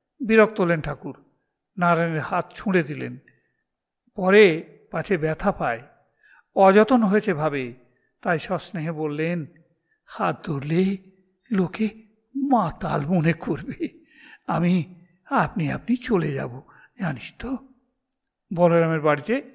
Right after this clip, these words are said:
সেদিন এসেছে নারায়ণ। "বস, কাছে এসে বস।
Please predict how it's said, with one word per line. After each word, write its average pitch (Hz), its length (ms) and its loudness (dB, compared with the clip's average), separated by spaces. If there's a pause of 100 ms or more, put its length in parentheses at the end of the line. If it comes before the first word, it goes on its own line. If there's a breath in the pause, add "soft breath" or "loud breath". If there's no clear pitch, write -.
(220)
সেদিন 165 360 -2
এসেছে 156 360 -6
নারায়ণ। 143 400 -2 (1040)
"বস, 175 480 2 (840)
কাছে 170 380 -4
এসে 156 260 -4
বস। 165 560 -8